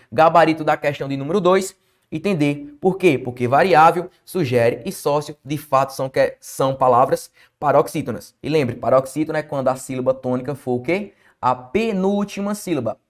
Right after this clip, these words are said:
Penúltima sílaba. Beleza?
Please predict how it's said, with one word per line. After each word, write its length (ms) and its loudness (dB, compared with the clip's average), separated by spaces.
Penúltima 1700 -4
sílaba. 640 -6
Beleza? 520 0